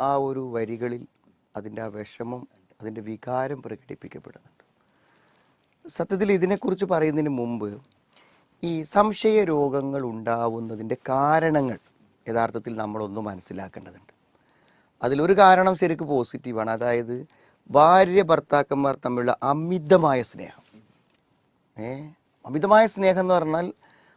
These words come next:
ആ സ്-, എന്തായാലും ഭാര്യ ഭർത്താക്കന്മാരിൽ അത്ഭുതകരമായ ഒരു സ്നേഹബന്ധമുണ്ട്. അത്, ഏ, ഭയങ്കരമായൊരു സ്നേഹമായി വരുമ്പോൾ എന്ത് ചെയ്യും? എന്തെങ്കിലും, ഏ, എൻ്റെ ഭാര്യയിൽ സംഭവിക്കുന്നുണ്ടോ,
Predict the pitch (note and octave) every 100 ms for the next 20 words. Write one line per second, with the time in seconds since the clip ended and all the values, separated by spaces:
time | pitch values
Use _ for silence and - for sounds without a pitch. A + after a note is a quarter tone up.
0 | _ - C3+ - C3+ C3+ C#3+ F#3+ G#3+ F#3+
1 | F3+ F#3 E3+ F#3 F3 F3 F3 E3 D#3+ C#3
2 | D3 D#3 D#3+ D#3+ E3 F3 D#3+ C3+ C3+ C3
3 | B2 A#2 A2+ G#2 - _ _ _ _ _
4 | C3+ C#3+ F3 E3+ G3 _ _ _ _ -
5 | C#3+ C#3 C#3 B2+ C#3+ F3 F#3+ G#3 F3 A3
6 | G3 F3 E3+ D3 - C#3 C#3+ C#3 C3 C3
7 | A#2 A#2 A#2 A#2+ G#2+ G#2+ G#2 A#2+ D#3 _
8 | _ _ _ _ _ - D3+ F#3+ G3 A3
9 | F#3+ G3 A3+ A3+ F#3 F3 E3 D#3+ D#3 D3+
10 | D3+ C#3+ D3 D3 C#3 C#3 C3+ C#3 C3+ -
11 | B2 A#2+ A#2+ - A#2 A#2 A2+ A#2+